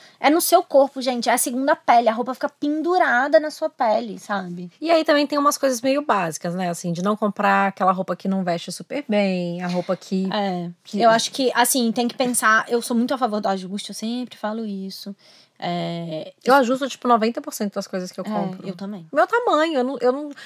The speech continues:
Speaker 2: ninguém é tamanho padrão, né?
Speaker 1: Não
Speaker 2: É um
Speaker 1: existe.
Speaker 2: padrão que não existe, na
Speaker 1: Não,
Speaker 2: verdade.
Speaker 1: é, e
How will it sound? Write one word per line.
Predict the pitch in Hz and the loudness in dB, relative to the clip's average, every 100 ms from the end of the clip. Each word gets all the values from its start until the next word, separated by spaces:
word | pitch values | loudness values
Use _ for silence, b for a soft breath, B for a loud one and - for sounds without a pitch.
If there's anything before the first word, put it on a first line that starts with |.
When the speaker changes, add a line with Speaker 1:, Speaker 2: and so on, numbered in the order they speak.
| B - | B 4
Speaker 2:
ninguém | 554 494 539 | 6 8 6
é | 539 | 6
tamanho | 466 403 370 339 | 4 2 -2 2
padrão, | 320 240 240 262 262 | 2 4 4 4 4
né? | 214 226 | 0 2
Speaker 1:
Não | 302 | 4
Speaker 2:
É | |
um | 381 | 4
Speaker 1:
existe. | 330 294 294 | 6 6 8
Speaker 2:
padrão | 330 269 302 320 | 4 6 2 0
que | 330 | -6
não | |
existe, | 359 - 302 254 - | -10 -6 -6 -6 0
na | 415 | 4
Speaker 1:
Não, | 415 | 6
Speaker 2:
verdade. | 392 | 6
Speaker 1:
é, | |
e | 370 | 8